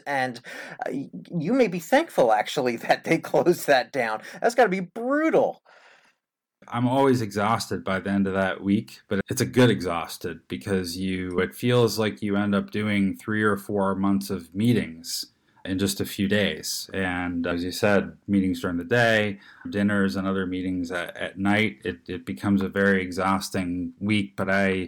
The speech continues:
Speaker 2: you know, I missed seeing everyone. Obviously, our customers and clients, it's great to catch up with them, but then friends in the industry. I've been in the industry for a long time now, and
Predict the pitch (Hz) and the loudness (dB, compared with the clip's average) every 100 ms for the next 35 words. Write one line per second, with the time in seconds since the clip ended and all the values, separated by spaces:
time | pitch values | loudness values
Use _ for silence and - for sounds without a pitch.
0 | - - - - - _ - 127 123 127 | -10 -20 -20 -20 -20 _ -2 4 6 6
1 | 131 - - 127 170 110 90 82 78 78 | 4 -2 0 2 4 2 0 -4 -8 -12
2 | 90 104 104 98 - 98 92 - 101 - | -6 0 0 0 0 2 0 -2 -6 -2
3 | 104 98 98 - 101 104 95 90 - - | -4 -2 -2 0 2 2 -2 -6 -8 -6
4 | - 101 98 - 107 101 101 - 95 120 | 0 0 0 -4 -4 -2 -2 -2 -2 2
5 | 127 127 147 143 127 147 151 135 120 107 | 2 4 2 2 0 2 4 2 0 -2
6 | 110 127 127 - 92 87 85 107 104 101 | 0 2 0 -2 -4 -6 -4 -4 0 0
7 | 98 98 101 98 - 98 95 92 92 92 | 0 0 -2 -4 -2 -2 -2 -2 0 0
8 | 92 95 98 117 117 123 120 127 117 90 | 0 -2 -2 -2 0 0 2 2 2 -2
9 | 90 87 | -6 -10